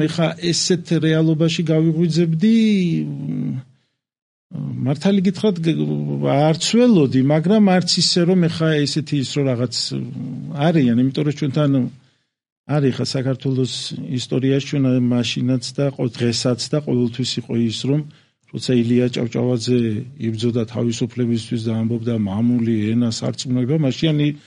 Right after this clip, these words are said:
მაშინ ილიასაც ებრძოდნენ. და კიდეც მოკლეს, მაგრამ უკვდავია მისი სახელი და მისი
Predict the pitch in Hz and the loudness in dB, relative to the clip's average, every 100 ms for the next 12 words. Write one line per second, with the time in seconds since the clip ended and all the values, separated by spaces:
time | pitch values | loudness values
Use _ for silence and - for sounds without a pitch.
0 | _ _ - 135 165 151 151 165 165 147 | _ _ -4 2 4 4 4 4 4 2
1 | 147 143 123 123 101 101 - - _ _ | 2 2 2 0 0 -6 -8 -14 _ _
2 | _ _ - 139 131 131 - - 170 131 | _ _ -8 -4 0 0 0 -4 -4 -2
3 | 127 110 98 113 113 131 139 123 120 170 | -2 -4 -4 -4 -2 0 0 0 -4 -6
4 | 139 120 120 123 120 110 107 - 113 127 | -8 -2 0 2 2 2 -2 -4 -4 -6
5 | 120 117 110 110 123 117 - | -4 -4 -2 -2 0 0 0